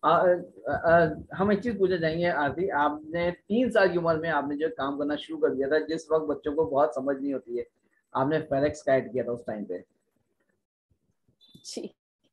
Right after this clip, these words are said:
Speaker 1: तो आपको कुछ बचपने की यादें कुछ हैं, कुछ हम अगर दर्शकों के साथ शेयर करना चाहें तो?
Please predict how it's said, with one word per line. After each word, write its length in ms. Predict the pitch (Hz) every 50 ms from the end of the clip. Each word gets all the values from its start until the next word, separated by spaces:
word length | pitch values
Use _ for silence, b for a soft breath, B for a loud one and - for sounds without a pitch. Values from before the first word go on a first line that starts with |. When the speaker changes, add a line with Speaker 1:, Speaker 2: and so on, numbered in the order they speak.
| _ _ -
Speaker 1:
तो 160 | 165 170 175
आपको 420 | 190 156 139 143 165 170 208 214 214
कुछ 120 | 233 214
बचपने 520 | 190 165 165 160 - 160 160 180 190 220 240
की 140 | 233 220 196
यादें 280 | 170 170 180 214 208
कुछ 220 | 208 196 196 - 208
हैं, 200 | 247 240 202 165
कुछ 160 | 175 170 156
हम 240 | 165 165 165 160 - - -
अगर 240 | 147 151 160 156
दर्शकों 380 | 147 156 151 151 160 165 180 185
के 80 | 170 180
साथ 60 | 170
शेयर 240 | - - 160 165 160
करना 200 | 165 160 156 147
चाहें 260 | 139 147 135 131 120
तो? 180 | 127 120 -